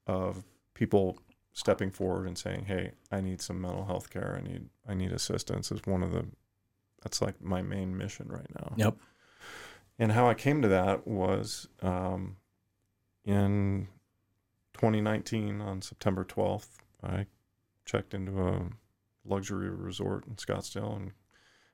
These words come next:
Speaker 1: administered a lethal dose of three different narcotic medications.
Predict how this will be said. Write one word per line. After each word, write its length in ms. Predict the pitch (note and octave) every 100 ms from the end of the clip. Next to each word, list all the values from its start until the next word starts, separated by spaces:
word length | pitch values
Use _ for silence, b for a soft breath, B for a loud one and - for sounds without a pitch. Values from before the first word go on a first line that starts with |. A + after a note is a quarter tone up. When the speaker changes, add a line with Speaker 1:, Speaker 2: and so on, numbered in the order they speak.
| b
Speaker 1:
administered 540 | G2+ G2 G2 F#2 G#2+ G2+
a 40 |
lethal 320 | F#2 F#2+ -
dose 340 | G2 F#2+ F#2+ -
of 260 | - G2+ _ _ _
three 180 | - F#2+
different 400 | F2+ - G#2+ - _ _ _ _
narcotic 480 | G2+ F#2+ - F#2 G2
medications. 760 | - F#2+ - - - - -